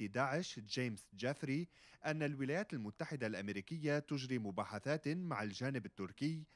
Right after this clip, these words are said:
بشأن إمكانية إقامة منطقة آمنة شمال سوريا خاضعة لقوات تركية وأمريكية مشتركة.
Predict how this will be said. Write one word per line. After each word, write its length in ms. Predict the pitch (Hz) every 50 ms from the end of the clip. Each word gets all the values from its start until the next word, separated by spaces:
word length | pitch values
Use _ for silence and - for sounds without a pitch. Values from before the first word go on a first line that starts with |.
| - - - - - _
بشأن 460 | - 135 143 139 - 202 165 185 185 143
إمكانية 500 | 131 123 - 120 117 127 156 165 170 151 -
إقامة 460 | 147 117 113 - - 143 151 160 147 - 127
منطقة 800 | 113 110 107 104 - 160 - - 160 - 120 101 101 - 131 147
آمنة 320 | 156 151 139 127 131 139
شمال 420 | 135 - 123 113 120 131 143 143
سوريا 560 | 131 - - 185 180 156 117 107 104 101 98 98 - - - - _ _
خاضعة 520 | - - 135 147 143 127 120 92 113 139
لقوات 540 | 170 175 151 - - 110 107 117 135 139 -
تركية 560 | 123 113 - 104 92 - - 156 151 139 127
وأمريكية 720 | 107 98 202 - 143 151 147 131 131 123 - 156 147 139 135
مشتركة. 720 | 123 117 - - - 107 98 98 - - 101 98 95